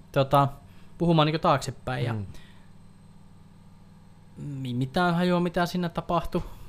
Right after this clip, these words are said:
Speaker 1: mutta mulla vaan niinku lähti yhtäkkiä jalat alta. Ja mä, että no niin, nyt ei, ei tää niinku mitään.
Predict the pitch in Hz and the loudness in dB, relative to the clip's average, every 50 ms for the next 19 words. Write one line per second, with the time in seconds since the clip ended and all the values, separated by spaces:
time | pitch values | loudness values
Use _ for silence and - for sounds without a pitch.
0 | - - 160 160 160 156 151 147 - - 139 135 - - - 156 156 156 156 151 | -16 -14 -10 -6 -4 -2 -2 -2 2 2 2 2 0 -4 -4 0 2 4 4 4
1 | 147 156 156 156 143 135 143 143 151 151 143 - - 143 139 135 - 147 - - | 4 4 2 2 2 0 0 2 2 0 0 0 -4 -4 -4 -4 -6 -8 -6 -4
2 | 143 131 123 - - - - - - - - - - 151 156 165 170 - 180 180 | -2 -2 -2 -4 -6 -14 -20 -20 -20 -20 -12 -6 -2 2 2 2 2 2 0 -2
3 | 175 175 190 - - - - - - - - - - - - - - - - - | 0 0 -2 -2 -4 -8 -18 -20 -20 -20 -20 -20 -20 -20 -20 -20 -20 -20 -20 -20
4 | - - - - - - 135 127 127 131 - - 139 131 127 131 139 139 139 139 | -20 -20 -20 -18 -8 -4 -2 -2 -2 -2 -4 -6 -4 -4 -4 -2 -2 -2 0 0
5 | 139 160 160 - 170 170 151 135 139 139 131 127 131 - 139 131 123 117 117 139 | 0 0 -2 -4 -6 -4 -2 -2 -4 -4 -6 -8 -6 -4 -4 -2 -2 -2 -2 -2
6 | 151 - - - - 196 185 190 175 | -2 -4 -8 -8 -4 -2 0 0 -2